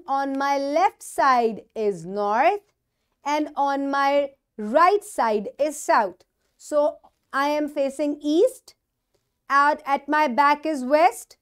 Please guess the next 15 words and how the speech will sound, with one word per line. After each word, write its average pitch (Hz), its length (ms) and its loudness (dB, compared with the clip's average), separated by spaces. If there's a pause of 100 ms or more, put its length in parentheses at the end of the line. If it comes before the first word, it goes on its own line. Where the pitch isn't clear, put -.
(320)
On 294 300 0
my 302 180 0
left 311 380 -2
is 302 180 -4
north. 294 540 -2 (280)
and 285 180 -4
on 277 400 -2
my 285 220 0
right 262 480 0
is 269 40 -6
south. - 540 -4 (340)
So 330 160 -6
that 320 360 2
is 392 140 -4 (160)
how 269 420 4